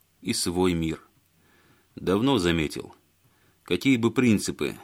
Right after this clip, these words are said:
не декларировал человек, копни поглубже,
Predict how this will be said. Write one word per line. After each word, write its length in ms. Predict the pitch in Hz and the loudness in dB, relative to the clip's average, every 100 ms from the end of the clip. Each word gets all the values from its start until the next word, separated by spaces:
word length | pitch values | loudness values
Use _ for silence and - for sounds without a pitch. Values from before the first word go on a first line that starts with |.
| - | -14
не 220 | 85 92 | -2 0
декларировал 600 | 95 92 101 120 120 85 76 | 0 2 2 2 2 0 -2
человек, 580 | - 78 76 71 - _ _ _ _ _ _ _ _ - | -4 -4 -4 -8 -14 _ _ _ _ _ _ _ _ -4
копни 360 | 117 113 147 | -4 0 0
поглубже, 760 | 107 90 110 135 98 98 92 | 2 0 2 0 2 2 2